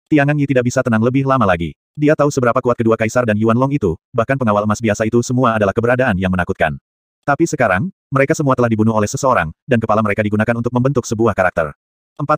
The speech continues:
ratus tiga puluh empat Intimidasi. Semua orang dari klan Sangguan dan Sekte Pedang Segudang mengenakan ekspresi ngeri di wajah mereka.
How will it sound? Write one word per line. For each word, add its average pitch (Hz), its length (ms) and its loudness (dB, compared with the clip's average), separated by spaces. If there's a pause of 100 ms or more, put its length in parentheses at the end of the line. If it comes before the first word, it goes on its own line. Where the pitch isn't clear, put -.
(120)
ratus 143 100 -2
tiga 127 240 0
puluh 123 160 2
empat 127 240 -2
Intimidasi. 104 560 -2 (320)
Semua 139 320 2
orang 143 160 2
dari 127 160 2
klan 127 160 2
Sangguan 117 240 2
dan 113 160 2
Sekte 123 240 0
Pedang 110 240 0
Segudang 117 240 0
mengenakan 110 400 -2
ekspresi 135 320 -2
ngeri 120 320 0
di 117 80 2
wajah 120 320 2
mereka. 87 320 -2